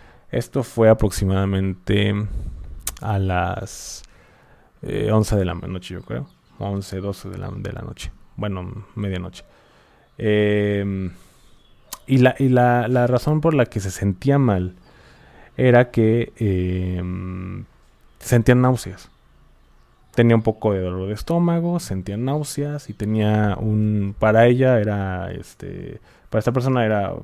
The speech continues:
una, eh, exceso de, de, de, de eructos o esta sensación de eructar, ¿no? Todo el tiempo, todo el tiempo, todo el tiempo. El dolor de estómago, este, las náuseas. Y por supuesto nosotros como médicos vamos haciendo este tipo de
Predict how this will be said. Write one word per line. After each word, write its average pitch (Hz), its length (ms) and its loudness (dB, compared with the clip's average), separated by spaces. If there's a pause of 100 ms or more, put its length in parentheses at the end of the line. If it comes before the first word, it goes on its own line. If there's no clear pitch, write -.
(200)
una, 101 640 -4 (480)
eh, 87 1200 -8
exceso 117 460 0
de, 95 180 0
de, 98 100 0 (220)
de, 98 340 -4
de 101 140 0
eructos 110 480 0
o 98 140 -2
esta 104 300 -2
sensación 104 460 -4
de 104 60 -4
eructar, 90 400 -10
¿no? 123 320 -8
Todo 110 160 -6
el 95 80 -6
tiempo, 92 300 -8
todo 104 160 -6
el 95 80 -8
tiempo, 92 260 -8
todo 92 160 -10
el 90 100 -12
tiempo. 92 360 -12
El 101 80 -12
dolor 101 220 -10
de 101 60 -10
estómago, 139 600 -2 (400)
este, 98 280 -10
las 95 200 -8
náuseas. 117 520 -4 (400)
Y 127 80 0
por 139 140 6
supuesto 170 380 2
nosotros 131 340 0
como 107 140 -4
médicos 107 360 -4
vamos 98 280 -4
haciendo 98 340 -4
este 98 200 -6
tipo 104 360 -2
de 87 240 -2